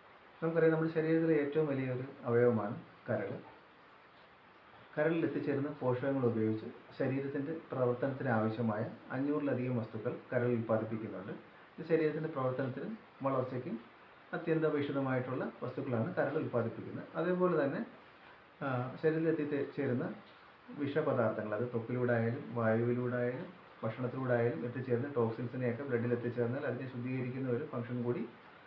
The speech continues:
കരൾ ചെയ്യുന്നുണ്ട്. ഇനി നമുക്ക് കരൾ രോഗങ്ങൾ ഉണ്ടാവാനുള്ള പ്രധാന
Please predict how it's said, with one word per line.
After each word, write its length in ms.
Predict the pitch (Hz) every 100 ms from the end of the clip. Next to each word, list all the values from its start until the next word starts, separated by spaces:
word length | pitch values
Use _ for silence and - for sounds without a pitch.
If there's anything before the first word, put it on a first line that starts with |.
| - -
കരൾ 200 | 139 127 175 - - - - - -
ചെയ്യുന്നുണ്ട്. 440 | 175 131 - - - - - - - - - - - - - -
ഇനി 100 | 220 208
നമുക്ക് 200 | 175 180 170
കരൾ 180 | 151 160 175
രോഗങ്ങൾ 300 | 175 170 156
ഉണ്ടാവാനുള്ള 520 | 131 127 127 123 135 160
പ്രധാന 240 | 131 135